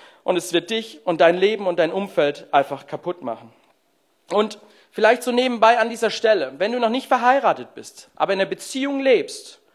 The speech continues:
und ihr schlaft miteinander, dann bereitet ihr euch aufs Scheitern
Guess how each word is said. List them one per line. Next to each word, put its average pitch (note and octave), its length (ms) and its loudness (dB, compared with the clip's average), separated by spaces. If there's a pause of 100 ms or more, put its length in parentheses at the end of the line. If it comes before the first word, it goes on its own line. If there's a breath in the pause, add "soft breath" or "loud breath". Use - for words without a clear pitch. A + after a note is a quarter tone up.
(420 soft breath)
und E3+ 140 -4
ihr F#3 60 2
schlaft A#3+ 420 0
miteinander, B2+ 600 -12 (840 soft breath)
dann E3+ 160 0
bereitet F#3 480 2
ihr F#3+ 160 -2
euch F#3 460 -2
aufs - 220 -2
Scheitern D3+ 480 2